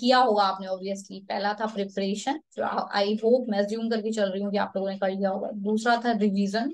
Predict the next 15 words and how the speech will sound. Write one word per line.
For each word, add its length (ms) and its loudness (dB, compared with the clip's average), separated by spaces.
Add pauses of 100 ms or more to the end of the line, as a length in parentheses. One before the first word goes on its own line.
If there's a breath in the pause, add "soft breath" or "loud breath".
जो 160 2
भी, 240 -2
जो 200 2
भी 100 2
मैं 100 6
assume 240 2
करके 200 2
चल 100 -2
रही 100 -4
हूँ 80 -6
कि 60 -2
आपने 200 -6
कर 180 0
लिया 220 -2
होगा। 240 -10